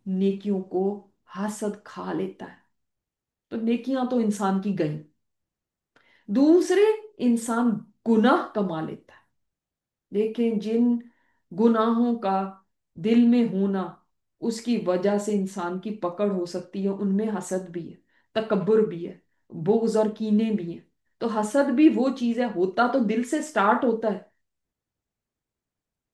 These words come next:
इसका खमियाजा इंसान को क़यामत में भुगतना पड़ सकता है कि अगर उसके दिल में हसद था जिसकी वजह से किसी को नुकसान पहुंचा,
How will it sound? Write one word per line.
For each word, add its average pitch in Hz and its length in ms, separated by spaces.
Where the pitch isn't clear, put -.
इसका 220 520
खमियाजा 180 640
इंसान 185 480
को 214 220
क़यामत 180 500
में 170 200
भुगतना 196 500
पड़ 175 200
सकता - 380
है 180 80
कि - 220
अगर 180 180
उसके 190 380
दिल 170 180
में 185 160
हसद 185 400
था 180 140
जिसकी 208 360
वजह 180 300
से 208 160
किसी 208 240
को 190 120
नुकसान 185 460
पहुंचा, 196 380